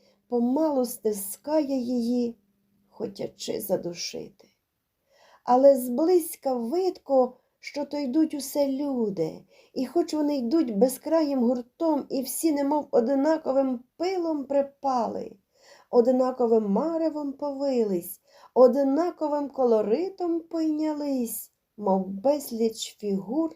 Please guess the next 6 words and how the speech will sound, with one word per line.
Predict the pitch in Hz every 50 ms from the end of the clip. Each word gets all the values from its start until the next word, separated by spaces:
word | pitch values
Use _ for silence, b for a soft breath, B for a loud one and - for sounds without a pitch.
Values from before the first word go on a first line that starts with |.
| _ -
на | 208 208 196 185
одній | 180 175 185 - - 202 226 311 359 - _
картині, | - 165 - 196 196 _ _ _ - 311 320 320 285 247 226 202 196 - _ b b b b b b b b b
але | 240 254 254 262 254 247 254 _
кожен | - 302 294 247 254 262 262 254
з | 247 -